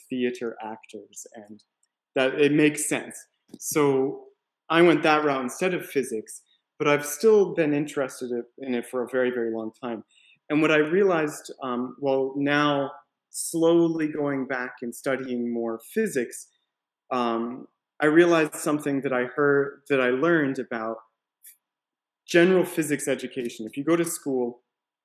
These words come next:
if you go to university for physics, you learn, I'll, I'm going to use a, a blanket example that's not exactly what you would learn in a physics curriculum, but it should be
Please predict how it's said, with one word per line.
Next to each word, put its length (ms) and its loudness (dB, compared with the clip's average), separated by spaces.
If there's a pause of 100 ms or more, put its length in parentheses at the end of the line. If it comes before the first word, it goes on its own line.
if 80 -10
you 60 -8
go 100 8
to 80 4
university 580 2
for 140 -10
physics, 580 -12 (380)
you 140 -6
learn, 480 2 (720)
I'll, 380 -6 (440)
I'm 100 -2
going 200 6
to 60 -2
use 720 -6
a, 60 -10
a 400 -6
blanket 360 -2
example 480 -6
that's 200 -8
not 260 -6 (600)
exactly 720 -2
what 200 -4
you 160 -8
would 120 -6
learn 440 -4
in 120 -6
a 40 -8
physics 420 -10
curriculum, 640 -8
but 180 -6
it 160 -16
should 260 -4
be 200 -4